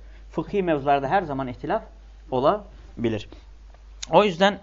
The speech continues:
ha tabii e, işgale de cevap verin değil mi? O da yarım kalmasın. Şimdi bir kere bunu söyleyen bu adam e, iki sebebi var. Birincisi ya o mevzuda çok cahil kalmış ama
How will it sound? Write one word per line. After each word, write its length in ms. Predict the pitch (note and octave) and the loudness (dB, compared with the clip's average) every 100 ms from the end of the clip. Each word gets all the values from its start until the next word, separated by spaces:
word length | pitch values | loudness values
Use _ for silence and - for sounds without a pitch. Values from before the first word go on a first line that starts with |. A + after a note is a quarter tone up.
| - - | -14 0
ha 220 | A3+ F3+ | 2 4
tabii 220 | G3 F#3 | 2 2
e, 720 | C#3+ G#2+ G2+ G2 F#2+ G2 G#2 E2+ | 0 -4 -8 -10 -8 -8 -8 -10
işgale 360 | C3 C#3+ D#3 | -4 4 6
de 80 | E3 | 6
cevap 260 | C3 C#3+ C3 | 4 4 4
verin 140 | A#2 | -2
değil 120 | A#2 | -4
mi? 60 | E3 | -2
O 100 | C3+ | 2
da 60 | B2+ | 2
yarım 200 | B2+ B2+ | 0 2
kalmasın. 500 | D#3+ D3 B2 A3+ A#3+ - - | 4 4 0 -4 -8 -12 -12
Şimdi 180 | - G#3 | -6 -2
bir 80 | B3 | 0
kere 320 | A#3+ A3 B3 - | 2 2 2 -2
bunu 260 | C3+ A3 | -4 -2
söyleyen 460 | - G3+ E3 D#3+ D3 | 2 2 4 2 2
bu 100 | F3 | 0
adam 260 | C3 A3 - - - - - - - - - - | 2 0 -4 -18 -20 -20 -20 -18 -20 -20 -20 -12
e, 40 | F3 | -10
iki 220 | G3 B3+ | -8 -2
sebebi 320 | A3+ G3 F3 | 0 0 2
var. 200 | B2 B2 | 0 0
Birincisi 340 | A3 A3 - | -4 -6 0
ya 220 | A#3 B3+ - - | 2 2 0 2
o 100 | A3 | 2
mevzuda 340 | A#3 F#3+ G3 | 2 0 -2
çok 240 | G3 A3+ E3+ | 0 -2 4
cahil 320 | F3+ F3 G#3 | 4 4 2
kalmış 500 | - C#3+ C3+ G#3 - | 2 2 2 -8 -4
ama 360 | D#3+ F3 E3+ | 0 2 2